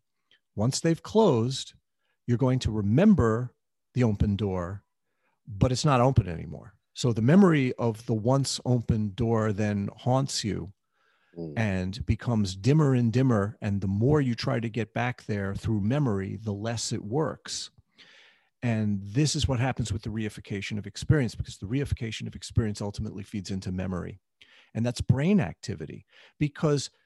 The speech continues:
Speaker 1: the luminosity that is pure awareness is not brain mind.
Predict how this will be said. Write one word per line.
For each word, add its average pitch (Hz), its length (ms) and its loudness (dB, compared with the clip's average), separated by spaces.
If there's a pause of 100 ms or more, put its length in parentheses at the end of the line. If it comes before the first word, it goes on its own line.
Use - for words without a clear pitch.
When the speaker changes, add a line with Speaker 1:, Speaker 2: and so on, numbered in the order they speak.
(140)
Speaker 1:
the 147 80 2
luminosity 185 800 0
that 117 180 -4
is 110 140 -8
pure 160 340 -4
awareness 113 720 -4 (160)
is 127 160 0
not 156 280 2
brain 131 420 4
mind. - 460 -6